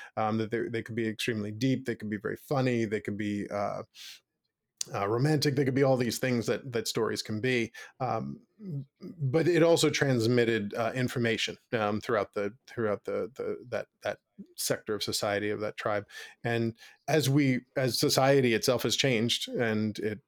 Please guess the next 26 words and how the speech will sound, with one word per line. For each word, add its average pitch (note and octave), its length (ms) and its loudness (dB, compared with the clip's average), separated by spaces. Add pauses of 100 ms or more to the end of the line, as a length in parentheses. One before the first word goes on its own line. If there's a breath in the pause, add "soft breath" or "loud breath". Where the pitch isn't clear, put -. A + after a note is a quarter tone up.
(140)
certainly A2 380 -2
has, G#2+ 360 -2 (420 loud breath)
continues B2 440 2
to, A2 220 0 (680 loud breath)
I D3 180 2
think C3+ 360 0
that A#2+ 280 2 (720)
one C#3 320 4
of A#2+ 140 2
the A#2 380 2 (120)
potentially C#3 880 -2
beautiful A#2 460 0
things, A2 800 0
um, G2+ 380 0
is G#2 280 -4 (300)
for B2 240 0
us A#2 100 -2
to - 140 -2
look C3 400 2
on G#2+ 240 0
these, G#2+ 400 -2
uh, G2+ 420 0 (420 loud breath)
these G#2 460 -2
mediums, G#2 640 -2
right, G#2 240 0
of G2 180 -10